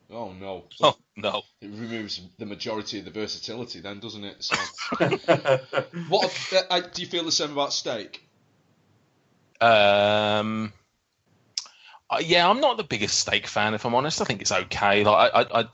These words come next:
Speaker 2: I, I'll, I'll eat it, but I generally don't order it just 'cause I think a lot of restaurants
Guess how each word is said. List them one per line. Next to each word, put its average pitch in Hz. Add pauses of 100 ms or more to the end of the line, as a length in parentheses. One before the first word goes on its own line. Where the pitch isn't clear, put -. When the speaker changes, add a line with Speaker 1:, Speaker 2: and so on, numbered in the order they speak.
(140)
Speaker 2:
I, 104 (840)
I'll, 117
I'll 113
eat 113
it, 104
but 104
I - (240)
generally 101 (120)
don't 98
order 101
it 90
just -
'cause -
I 92
think 95
a 92
lot 92
of 87
restaurants -